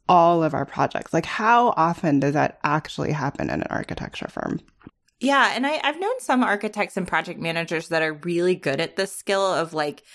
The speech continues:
Speaker 2: they understand that this relationship that they're trying to manage with the client is paramount and that they are, they're trying to nurture a long-term relationship so they can get repeat work, they can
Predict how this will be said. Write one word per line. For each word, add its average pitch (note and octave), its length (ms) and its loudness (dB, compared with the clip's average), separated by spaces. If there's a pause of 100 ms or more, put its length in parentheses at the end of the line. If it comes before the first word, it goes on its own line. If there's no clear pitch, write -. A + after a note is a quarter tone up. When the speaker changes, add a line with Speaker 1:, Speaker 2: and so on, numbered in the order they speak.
(460)
Speaker 2:
they A3+ 220 4
understand G#3 760 -2
that - 140 -6
this - 220 -6
relationship E3 760 -4
that - 200 -4
they're D#3 140 0
trying D#3+ 360 -6
to - 120 -8
manage D#3 580 -6
with D#3+ 200 -4
the - 60 -10
client E3 580 -6
is D#3+ 400 -2
paramount A3+ 560 0
and E3+ 260 -4
that E3 180 -2
they E3 300 0
are, D3+ 460 0 (180)
they're F#3 140 0
trying C#4 260 -2
to G3+ 100 -4
nurture F#3 440 0
a D#3 80 2
long-term D3+ 500 -6
relationship - 560 -6
so - 140 -6
they D#3 100 0
can D3+ 480 -8
get - 160 -6
repeat A3 400 -4
work, E3 320 0
they D3+ 80 0
can C#3 300 -6